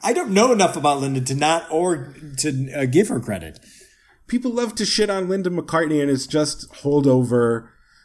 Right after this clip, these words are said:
Speaker 2: sexism. It's the same reason people shit on Yoko. Like,
Speaker 1: Yeah.
Speaker 2: Linda, Linda McCartney is great. Linda McCartney is a hero. There was this
Speaker 1: What did
Speaker 2: viral,
Speaker 1: she
Speaker 2: there was this picture that was going around Twitter a couple weeks ago where it was a picture from some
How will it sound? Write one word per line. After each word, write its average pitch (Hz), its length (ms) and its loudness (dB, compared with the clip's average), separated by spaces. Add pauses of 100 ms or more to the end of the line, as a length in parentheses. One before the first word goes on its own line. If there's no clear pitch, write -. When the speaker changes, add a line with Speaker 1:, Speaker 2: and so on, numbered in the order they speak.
Speaker 2:
sexism. 135 560 -2
It's 160 100 -2
the 185 60 -2
same 196 220 -2
reason 165 280 -2
people 156 260 -4
shit 131 260 -2
on 131 160 2
Yoko. 120 520 -4
Like, 110 300 -8 (420)
Speaker 1:
Yeah. 131 260 -6 (220)
Speaker 2:
Linda, 185 280 -2
Linda 202 240 -2
McCartney 160 440 0
is 135 120 2
great. 107 360 -6
Linda 131 200 -2
McCartney 110 400 -6
is 98 100 -8
a 92 40 -10
hero. 90 320 -8 (460)
There 165 100 6
was 165 140 6
this 156 140 2
Speaker 1:
What 226 160 6
did 214 100 6
Speaker 2:
viral, 208 100 6
Speaker 1:
she 180 260 4
Speaker 2:
there 165 120 4
was 156 100 0
this 156 140 -2
picture 262 400 2
that 147 120 2
was 131 120 0
going 147 260 2
around 127 300 2
Twitter 139 360 2
a 101 40 -4
couple 110 260 -8
weeks 98 240 -6
ago 85 320 -12 (500)
where 127 420 4
it 147 120 -4
was 131 140 -6
a 120 40 -6
picture 190 540 -4
from 131 560 0
some 151 580 0